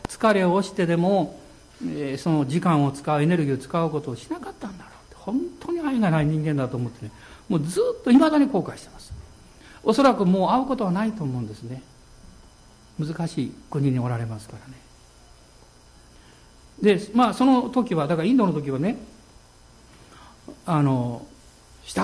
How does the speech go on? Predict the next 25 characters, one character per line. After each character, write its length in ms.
う 60
こ 100
と 60
で 100
き 60
た 80
ん 60
で 60
す 140
よ。 100
感 180
謝 120
で 100
す 60
よ 100
ね。 340
で、 120
私 220
は 80
手 100
を 100
握 180
っ 60
て 100
ね、 240